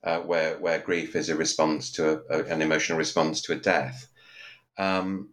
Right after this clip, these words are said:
but then we can think of grief as referring to wider experiences of loss. But there are also various experiences of loss that we don't talk of usually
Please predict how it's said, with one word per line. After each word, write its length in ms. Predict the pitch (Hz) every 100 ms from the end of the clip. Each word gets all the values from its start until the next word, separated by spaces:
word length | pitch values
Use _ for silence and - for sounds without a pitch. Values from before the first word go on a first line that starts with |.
| _ _ -
but 240 | 104 92
then 220 | 101 98
we 80 | 92
can 200 | - 95
think 300 | 95 90 82
of 160 | 85 -
grief 380 | 90 87 -
as 360 | 90 85 82 -
referring 420 | 90 - 90 87 85
to 100 | 87
wider 360 | 90 87 85
experiences 720 | 85 - - 87 87 87 95
of 100 | 101
loss. 480 | 113 120 87 - -
But 120 | 110 110
there 160 | 120
are 80 | 139
also 400 | 156 - 98 95
various 500 | - 104 104 95 -
experiences 720 | 98 - 104 98 98 95 95
of 120 | 98
loss 360 | 98 95 95 -
that 140 | -
we 80 | 104
don't 360 | 101 95 98 - -
talk 240 | 104 -
of 160 | 98 101
usually 540 | 98 95 95 90 90